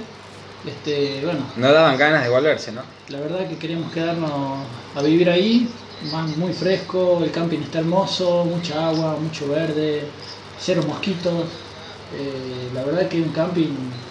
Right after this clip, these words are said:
Speaker 1: eh, muy lindo, muy lindo. Y bueno, sí, eh, pudimos hacer el, el circuito, correrlo, pudimos hacer los túneles, sacamos fotos.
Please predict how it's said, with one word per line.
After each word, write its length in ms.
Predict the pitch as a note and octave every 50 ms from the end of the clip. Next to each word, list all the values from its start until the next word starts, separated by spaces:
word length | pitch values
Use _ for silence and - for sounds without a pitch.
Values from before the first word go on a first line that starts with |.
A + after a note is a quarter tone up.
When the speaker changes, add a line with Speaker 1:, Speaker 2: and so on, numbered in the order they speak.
| - - - - - - - - - - - - - - - - C#3
Speaker 1:
eh, 260 | C3 C3 B2+ B2 B2 B2 C3+
muy 120 | D#3+ E3
lindo, 280 | E3 F3 E3+ D3+ C#3+ C#3+ - - -
muy 120 | F#3 G3 G#3+
lindo. 180 | A#3 A3+ G3+
Y 40 | F#3+
bueno, 200 | A3+ B3 A#3 G#3
sí, 300 | - - B3+ A#3 F#3+ E3 - - -
eh, 260 | E3+ E3 D#3+ D3+ D3 -
pudimos 360 | - F3+ G3 G3 F#3+ E3+ D#3+
hacer 200 | D#3+ - - F#3+
el, 80 | F3+ D#3+
el 440 | - D#3+ F3+ D#3+ C#3+ C#3+ C#3+ C#3+ C#3+ -
circuito, 760 | D#3+ D#3 - - A#3+ B3+ A#3+ - - A3 A3 G#3+ G#3 F#3+ -
correrlo, 840 | - E3 D#3 F3 G3+ G#3+ A3 G#3 G3+ G3 G3 G3 F#3+ F#3+ F#3 F3+ F3+ F3 F3 - - - -
pudimos 260 | F3+ F3+ E3+ E3 D#3
hacer 160 | - F#3 F3
los 140 | D#3+ C#3+ - -
túneles, 600 | F#3+ G3+ G#3 G3 F#3+ F3+ F#3 F3+ F3 E3+ E3+ E3
sacamos 380 | - D#3 E3 F3 E3 D#3 B2+ -
fotos. 580 | F#3 G3 G#3 G#3 G#3 G3+ G3 F#3+ F#3+ F#3 F#3